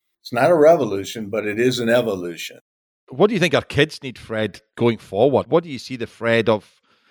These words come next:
Speaker 2: twenty thirty needing to really have those skills, doing the work at the business units?
Speaker 1: Well, one of the skills that I don't have,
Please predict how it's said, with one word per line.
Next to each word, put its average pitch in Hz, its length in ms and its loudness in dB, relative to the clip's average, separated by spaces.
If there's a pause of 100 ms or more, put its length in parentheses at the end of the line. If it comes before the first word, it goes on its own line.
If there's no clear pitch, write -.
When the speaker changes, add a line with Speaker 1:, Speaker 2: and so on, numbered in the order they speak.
(180)
Speaker 2:
twenty 123 360 -2
thirty 117 460 0
needing 107 400 -10
to 107 140 -6
really 107 380 2
have 104 280 0
those 95 180 -4
skills, 110 580 -4 (160)
doing 107 160 0
the 98 80 -2
work 101 240 -2
at 90 40 -6
the 73 60 -6
business 104 380 -6
units? - 300 -16 (440)
Speaker 1:
Well, 175 240 4
one 175 260 4
of 226 120 0
the 170 80 -2
skills 175 360 0
that 139 120 4
I 147 160 4
don't 120 400 0
have, 90 420 -4